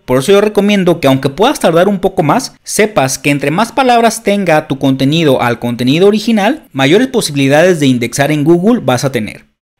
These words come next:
Entonces, una vez que detectas aquella pregunta que con mayor frecuencia se busca en Google, tienes que analizar este artículo y tienes que saber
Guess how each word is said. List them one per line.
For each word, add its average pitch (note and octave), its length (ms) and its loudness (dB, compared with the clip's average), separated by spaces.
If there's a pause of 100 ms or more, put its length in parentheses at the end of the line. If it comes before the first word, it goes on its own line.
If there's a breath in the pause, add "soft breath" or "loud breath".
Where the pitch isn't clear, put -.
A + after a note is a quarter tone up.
Entonces, F3 540 0
una B3+ 180 2
vez C#4 160 0
que C#4+ 100 0
detectas F#3 520 -2
aquella G#3 320 0
pregunta F3 560 -2
que C3 180 -8
con C3 160 -2
mayor C3+ 300 0
frecuencia F3 560 -2
se A#2 120 -4
busca C#3 340 -2
en G3+ 100 -2
Google, F3 400 -2 (240 loud breath)
tienes C4 260 -2
que C4+ 100 -2
analizar C#3+ 760 -2
este C3+ 400 -2
artículo A#2+ 600 -4
y B2+ 100 -4
tienes E3+ 260 -2
que - 80 -4
saber D3+ 460 -2